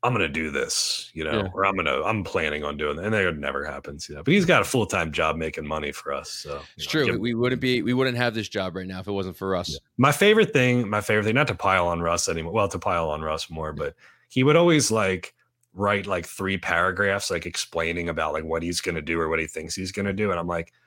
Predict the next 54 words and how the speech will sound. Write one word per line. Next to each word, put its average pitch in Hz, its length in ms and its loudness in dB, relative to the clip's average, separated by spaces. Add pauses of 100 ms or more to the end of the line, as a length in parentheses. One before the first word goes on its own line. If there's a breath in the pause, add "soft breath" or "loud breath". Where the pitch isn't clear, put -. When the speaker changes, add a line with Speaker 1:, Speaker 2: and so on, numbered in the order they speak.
(140)
Speaker 2:
<laughs> - 520 -10
Speaker 1:
"You 156 100 0
just 202 180 2
wrote 147 300 4
the 113 80 2
whole 151 160 4
story 135 420 2
right 92 220 2
there. 110 100 0
Just 110 160 -2
take 170 180 -2
these 156 180 -2
three 143 160 0
paragraphs 98 540 -2
and 85 80 -8
copy 104 300 -2
and 85 100 -4
paste 107 280 -2
them 82 100 -4
into 90 260 -6
the, 78 320 -8
into 92 240 -10
the 71 240 -10 (680 loud breath)
thing, 131 180 0
and 78 100 -4
you 85 60 -2
got 90 160 2
a - 20 -2
story 90 360 -2
right 73 180 -4
there. 73 340 -4
This 123 160 0
is 117 140 2
a 110 60 2
post." - 680 -4
You 85 120 -16
know? 85 60 -12 (280 loud breath)
Speaker 2:
It's - 0 -
Speaker 1:
This - 140 -8
Speaker 2:
the 135 60 2
Speaker 1:
is 165 40 2
Speaker 2:
best. - 360 4 (180)
It's 143 120 0
the 226 60 -2
best. 185 320 4
He's, 127 280 0
he's, 147 460 -2
he's 143 280 0
an 147 100 0
animal. 127 380 2
He's 110 200 -4
an 120 120 2
animal. 110 300 2
I, 101 340 -2